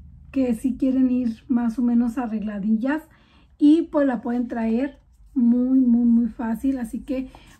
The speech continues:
pues estas son las cinco cositas en tamaño normal que nos llegaron. La palette,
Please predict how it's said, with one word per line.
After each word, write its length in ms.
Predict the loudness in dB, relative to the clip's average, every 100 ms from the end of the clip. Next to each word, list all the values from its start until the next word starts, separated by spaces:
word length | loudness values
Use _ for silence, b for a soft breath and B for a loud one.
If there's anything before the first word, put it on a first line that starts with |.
| _
pues 280 | -2 -2 -2
estas 360 | -4 -4 -4 0
son 240 | 4 4
las 240 | 4 0 2
cinco 360 | 4 4 2
cositas 560 | -4 -4 -4 -6 -6 -4
en 140 | -4
tamaño 440 | -4 -6 0 2 2
normal 600 | 0 -2 -6 -6 -6 -6
que 100 | -2
nos 200 | -2 -4
llegaron. 540 | -8 -10 -8 -4 -6 -6 -18 -20 -20 _ _ _ -4
La 360 | -2 0 -2
palette, 440 | -4 -2 -2 -6